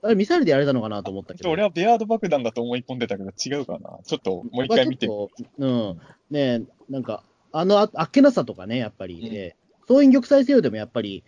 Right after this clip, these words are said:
Speaker 1: あの、ね、敵撃ってやったっつってやつが急にその手榴弾撃ってね、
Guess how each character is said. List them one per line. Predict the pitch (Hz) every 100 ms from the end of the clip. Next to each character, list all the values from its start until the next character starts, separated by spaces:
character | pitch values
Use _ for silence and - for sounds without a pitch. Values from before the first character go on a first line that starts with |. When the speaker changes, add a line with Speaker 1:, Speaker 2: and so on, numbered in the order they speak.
| _ _ _
Speaker 1:
あ | 110 110
の、 | 107 107 104 104 101
ね、 | 143 135
敵 | 117 131 196 247
撃 |
っ | 254
て | 127
や | 143
っ |
た | - 226
っ |
つ | -
っ |
て | 135
や | 117
つ |
が | 107
急 | 98 180
に | 175
そ | 165
の |
手 | 147 185
榴 | 185
弾 | 113
撃 | 104
っ |
て | - 98 98 -
ね、 | 123 95